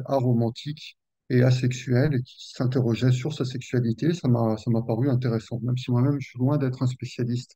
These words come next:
de ces questions. J'ai essayé de l'expliquer au mieux dans la, dans le roman.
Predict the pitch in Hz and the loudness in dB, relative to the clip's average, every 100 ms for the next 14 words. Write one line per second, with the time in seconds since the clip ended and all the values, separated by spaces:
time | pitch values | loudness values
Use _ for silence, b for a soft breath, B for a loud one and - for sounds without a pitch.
0 | B B B _ 127 123 127 120 - 147 | B B B _ 0 2 2 2 0 0
1 | 151 156 _ _ - 127 117 113 110 - | 0 -2 _ _ -6 0 4 4 2 6
2 | 127 131 120 - - 123 135 123 113 113 | 6 8 4 2 -4 0 4 4 4 4
3 | 135 135 113 110 113 117 120 135 117 123 | 4 2 -2 -2 -2 -4 -4 0 2 4
4 | 117 | 2